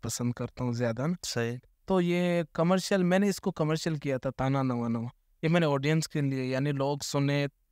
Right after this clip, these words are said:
Speaker 1: मज़े करें इसको सुन,
Speaker 2: हम्म।
Speaker 1: पर मुझे ज़्यादा वो डार्क वाइब वाले, वो, वो, अ, इस एल्बम में भी इंशाल्लाह आएंगे, but ज़्यादातर मैंने वही ऑडियंस के लिए कुछ कमर्शियल भी छोड़ा।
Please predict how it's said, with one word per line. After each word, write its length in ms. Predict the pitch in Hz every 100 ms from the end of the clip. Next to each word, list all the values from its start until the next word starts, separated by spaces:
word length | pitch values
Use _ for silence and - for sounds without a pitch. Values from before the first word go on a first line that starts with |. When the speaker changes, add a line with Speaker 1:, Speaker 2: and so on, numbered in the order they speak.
| _ _ _
Speaker 1:
मज़े 320 | 135 139 156 156
करें 360 | 143 131 131
इसको 300 | 123 - 127
सुन, 460 | 123 - 127 127 139 139
Speaker 2:
हम्म। 100 | 131
Speaker 1:
पर 160 | 175
मुझे 320 | 180 175 170
ज़्यादा 340 | 156 151 151 165
वो 300 | 151 147 - _ _
डार्क 340 | 143 139 147 143
वाइब 280 | 139 135 139
वाले, 260 | 127 131 131 _ _ _
वो, 180 | 147 151
वो, 380 | 151 143 143 139
अ, 440 | - 139 147 147 - _ _ -
इस 200 | - -
एल्बम 300 | 160 156 175 196
में 160 | 208
भी 80 | 185
इंशाल्लाह 420 | 170 - 147 143
आएंगे, 240 | 135 147 165
but 260 | 160 156 135
ज़्यादातर 460 | 147 151 165 160
मैंने 240 | 147 147 143
वही 300 | 143 147 151
ऑडियंस 420 | 139 135 143 -
के 100 | 139
लिए 160 | 131
कुछ 220 | 131 135 -
कमर्शियल 500 | - 123 120 139 127
भी 120 | 123
छोड़ा। 320 | - _